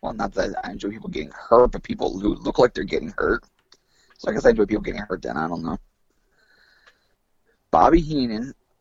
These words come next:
is going out with a bang here as he, as he makes several Lorena Bobbitt references,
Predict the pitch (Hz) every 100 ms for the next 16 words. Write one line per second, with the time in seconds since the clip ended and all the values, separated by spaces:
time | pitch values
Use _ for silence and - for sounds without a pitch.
0 | _ _ _ _ _ - - 120 120 131
1 | 120 113 107 95 101 95 104 101 95 123
2 | _ - 104 113 107 92 117 110 120 -
3 | - 147 160 143 120 123 131 113 104 104
4 | 95 - 87 - 107 120 120